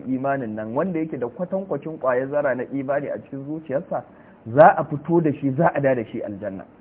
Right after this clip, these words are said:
Bayan an gama komai, duk wanda ya cancanta ya shiga aljanna ya shiga, duk wanda ya cancanta ya shiga wuta ya shiga, sai ya rage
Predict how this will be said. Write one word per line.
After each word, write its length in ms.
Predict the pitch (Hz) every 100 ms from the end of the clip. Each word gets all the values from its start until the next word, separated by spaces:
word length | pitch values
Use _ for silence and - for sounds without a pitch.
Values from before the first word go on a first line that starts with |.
| - - - - -
Bayan 460 | 123 165 185 190 190
an 220 | 185 190 180
gama 260 | 196 165
komai, 720 | 156 - 175 175 180 180 180 165 - - - - - - - - - - - 113 -
duk 140 | 226 175 220
wanda 300 | 240 214 180
ya 100 | 175
cancanta 840 | 180 156 127 - 156 156 151 110 -
ya 140 | 135 143
shiga 260 | 143 156
aljanna 420 | 139 120 131 123
ya 260 | 117 120 131
shiga, 300 | 127 104 95 - - - - -
duk 240 | 208 196
wanda 280 | 214 214 165
ya 80 | 165
cancanta 540 | 165 139 131 160 165
ya 80 | 127
shiga 200 | 127 131
wuta 240 | 139 143
ya 180 | 135 143 143
shiga, 240 | 123 117
sai 160 | 113 156
ya 160 | 165
rage 260 | 170 170 139